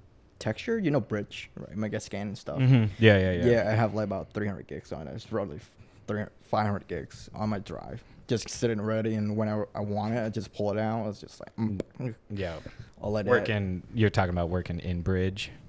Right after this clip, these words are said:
Speaker 1: Uh, yeah. So with a new computer, I haven't had Bridge yet on, but I have the whole collection already sto-,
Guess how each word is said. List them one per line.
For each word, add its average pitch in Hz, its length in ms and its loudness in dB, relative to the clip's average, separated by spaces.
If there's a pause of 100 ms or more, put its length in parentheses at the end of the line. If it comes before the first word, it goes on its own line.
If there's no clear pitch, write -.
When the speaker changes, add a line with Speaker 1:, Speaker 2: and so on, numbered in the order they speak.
(480)
Speaker 1:
Uh, 127 100 4
yeah. 123 280 6 (640)
So 127 560 8 (320)
with 131 100 8
a 120 60 8
new 117 160 6
computer, 113 360 4
I 107 220 4
haven't 101 520 0
had 85 200 -8 (220)
Bridge 95 280 -4
yet 110 140 2
on, 120 400 0
but - 180 -2
I 104 60 0
have 104 160 2
the - 80 -6
whole 101 200 -2
collection 104 440 0
already 104 320 -2
sto-, - 320 -6